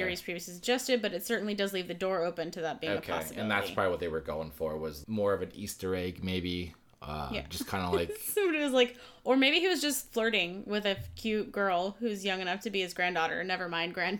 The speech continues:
Speaker 1: never, never mind daughter. <laughs>
Speaker 2: I mean, that is the character.
Speaker 1: I
Speaker 2: He's
Speaker 1: know,
Speaker 2: very
Speaker 1: yeah.
Speaker 2: flirty with people,
Speaker 1: Yeah.
Speaker 2: so even those robots.
Speaker 1: Yeah.
Speaker 2: Um, so I guess it's possible, but it just seems like a bit of a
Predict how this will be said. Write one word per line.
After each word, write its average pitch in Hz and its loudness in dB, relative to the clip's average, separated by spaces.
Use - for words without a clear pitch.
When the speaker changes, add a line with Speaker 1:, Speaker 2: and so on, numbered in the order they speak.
Speaker 1:
never, 233 4
never 226 4
mind 202 4
daughter. 175 2
<laughs> - -8
Speaker 2:
I 143 8
mean, 156 2
that 120 8
is 143 6
the 123 6
character. 123 6
Speaker 1:
I 220 10
Speaker 2:
He's 233 8
Speaker 1:
know, 196 8
Speaker 2:
very 113 8
Speaker 1:
yeah. 107 8
Speaker 2:
flirty 117 8
with 92 4
people, 92 2
Speaker 1:
Yeah. 92 6
Speaker 2:
so - -10
even 101 -2
those 110 4
robots. 101 4
Speaker 1:
Yeah. 214 2
Speaker 2:
Um, 107 0
so 143 6
I 135 6
guess 127 2
it's - 0
possible, 87 0
but 92 0
it 113 0
just 107 -2
seems 90 -8
like 82 -4
a 87 -2
bit 85 -2
of 85 -4
a 73 -6